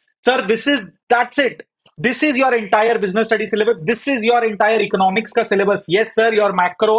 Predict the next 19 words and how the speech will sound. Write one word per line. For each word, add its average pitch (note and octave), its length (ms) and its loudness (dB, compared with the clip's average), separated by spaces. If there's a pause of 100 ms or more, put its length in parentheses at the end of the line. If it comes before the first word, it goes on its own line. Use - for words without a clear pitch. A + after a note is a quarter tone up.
(140)
and G3 160 0
your G#3 140 2
आईडी। F3+ 480 -4 (540)
तो F#3+ 60 -4
क्लास G#3+ 260 0
ट्वेल्व A#3+ 160 -2
के B3 80 -2
जो A3 120 0
भी A#3+ 100 -2
बोर्ड G#3 200 -2
के A#3+ 80 -2
बच्चे G#3 220 -6
वीडियो F#3+ 220 -2
देख F#3+ 160 -2
रहे G3+ 140 0
हैं, A3 140 -2 (280)
this C4 240 0
is C4+ 180 2
it, B3 220 -2